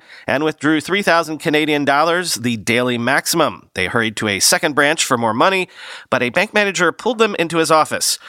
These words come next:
Another patron had gotten a similar call and learned the eerily accurate voice had been faked. Card recalled the banker saying, "The man on the phone probably wasn't their grandson." That's when they realized they'd been duped. "We were sucked in,"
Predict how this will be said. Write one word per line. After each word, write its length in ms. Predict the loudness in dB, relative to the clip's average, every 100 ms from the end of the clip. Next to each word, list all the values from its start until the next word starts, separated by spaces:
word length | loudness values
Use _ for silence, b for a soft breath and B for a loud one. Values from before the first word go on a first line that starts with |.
| B B
Another 300 | -2 0 0
patron 320 | -2 -2 0
had 180 | -2 0
gotten 220 | 0 -2
a 60 | 0
similar 380 | 0 2 2 0
call 320 | 2 2 4
and 200 | 2 0
learned 260 | 2 0 0
the 240 | -2 -2 0
eerily 360 | 2 0 -2 0
accurate 340 | 0 0 -2
voice 280 | 0 0 0
had 200 | -2 0
been 160 | -2
faked. 480 | -2 0 0 0 -8 -16 _ _
Card 260 | -4 -2 -2
recalled 460 | -4 -2 -2 -2 -8
the 180 | -6 -4
banker 320 | -2 -4 0
saying, 460 | 0 2 2 0 -4 B B B -6
"The 60 |
man 220 | -2 0
on 120 | 0 0
the 60 |
phone 220 | 0 0
probably 480 | 0 0 -2 0 -2
wasn't 320 | 0 -2 0
their 100 | -2
grandson." 680 | 0 2 2 2 2 0 -2 B B B -6
That's 220 | -4 -2
when 100 | 0
they 120 | 2
realized 420 | 2 2 0 -2
they'd 180 | -4 -2
been 220 | -2 -2
duped. 360 | 0 0 -2 -10 -16 _ -8
"We 160 | -4
were 120 | -2
sucked 440 | 0 2 2 0 0
in," 340 | 2 2 0